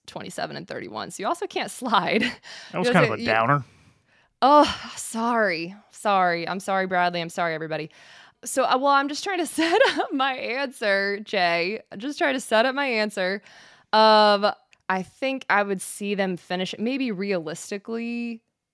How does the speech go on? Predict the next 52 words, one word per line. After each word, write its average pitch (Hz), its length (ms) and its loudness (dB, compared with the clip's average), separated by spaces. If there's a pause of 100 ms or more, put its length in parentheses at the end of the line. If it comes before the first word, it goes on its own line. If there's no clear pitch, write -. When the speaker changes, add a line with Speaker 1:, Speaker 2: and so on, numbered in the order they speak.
(260)
Speaker 1:
a 180 320 2
handful 196 560 -2
of 180 100 -2
games 175 300 -4
above 160 460 -4
five 185 300 0
hundred 214 420 -2 (920)
down 170 400 0
this 175 160 -2
stretch. 185 500 -2
Actually, 262 280 -4
maybe, 302 340 -2
maybe 349 240 2
more 214 200 6
than 160 120 2
a 147 60 -4
handful. 143 520 -8 (480)
Will 214 200 2
that 240 200 2
be 247 100 0
enough? 240 380 0
Will 190 100 -2
that 196 160 0
be 208 100 -4
what 185 140 0
happens? 180 440 -2
I 165 120 -2
don't 160 120 -8
know. 180 220 -8 (280)
So - 180 -10
stay - 240 -10
tuned. - 380 -12
We 165 140 -8
will, 165 340 -4
we 160 160 -6
will 160 120 -4
see. - 160 -4
Obviously, 165 360 -2
if 175 100 -4
you're 170 120 0
a 165 40 0
Hawks 170 300 -2
fan, 160 180 -4
you're 156 100 -8
hoping 160 260 -6
everybody 165 320 -6
stays 151 360 -8
healthy 165 320 -4
and 208 100 -4
you're 165 100 -6
hoping 165 320 -6
they 160 260 -4